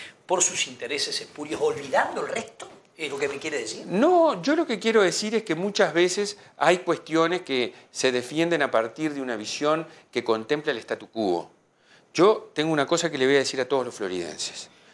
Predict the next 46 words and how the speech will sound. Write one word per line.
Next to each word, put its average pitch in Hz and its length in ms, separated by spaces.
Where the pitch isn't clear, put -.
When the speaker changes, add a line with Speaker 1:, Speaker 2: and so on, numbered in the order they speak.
Speaker 2:
Nosotros 175 360
sabemos 160 240
que - 80
hay 143 60
que 131 100
cambiar 120 300
seguridad, 101 460
sabemos 131 340
que 135 80
hay 117 60
que 107 40
cambiar 113 240
educación, 92 500
sabemos 135 300
que 131 80
hay 123 40
que 120 120
generar 110 280
empleo. 87 300
Si - 160
seguimos 214 500
haciendo 175 460
lo 117 100
mismo, 208 560
vamos 120 240
a 110 60
seguir 117 240
obteniendo 131 340
los 117 100
mismos 123 280
resultados. - 480
Hay 151 140
que 170 80
hacer 151 220
cosas 127 280
distintas 190 380
para 131 120
tratar 123 260
de 160 80
cambiar 107 360
y 208 40
atender 117 280
los 104 100
problemas 95 320
que - 100
tenemos. 95 300